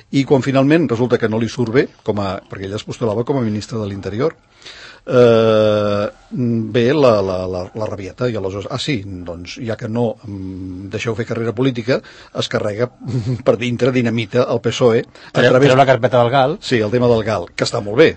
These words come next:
Speaker 1: eh? Vull dir, el tema
Speaker 2: Mhm.
Speaker 1: del gal està molt bé, perquè realment allò és terrorisme, encara que ha passat sempre com si no fos terrorisme, eh? Allò sempre se li ha guerra bruta, eh? Els terroristes, eh, so-, ho són tots, en tot cas, no? Mm, està molt bé, però ell utilitza el gal,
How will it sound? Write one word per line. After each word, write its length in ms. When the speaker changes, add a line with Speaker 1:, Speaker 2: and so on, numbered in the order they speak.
Speaker 1:
eh? 160
Vull 140
dir, 60
el 60
tema 40
Speaker 2:
Mhm. 80
Speaker 1:
del 140
gal 40
està 160
molt 140
bé, 200
perquè 220
realment 340
allò 180
és 80
terrorisme, 500
encara 220
que 80
ha 60
passat 220
sempre 260
com 100
si 120
no 60
fos 160
terrorisme, 520
eh? 40
Allò 140
sempre 180
se 100
li 120
ha 40
guerra 240
bruta, 380
eh? 120
Els 160
terroristes, 560
eh, 160
so-, 220
ho 80
són 180
tots, 180
en 60
tot 160
cas, 240
no? 120
Mm, 580
està 240
molt 200
bé, 180
però 140
ell 280
utilitza 640
el 100
gal, 380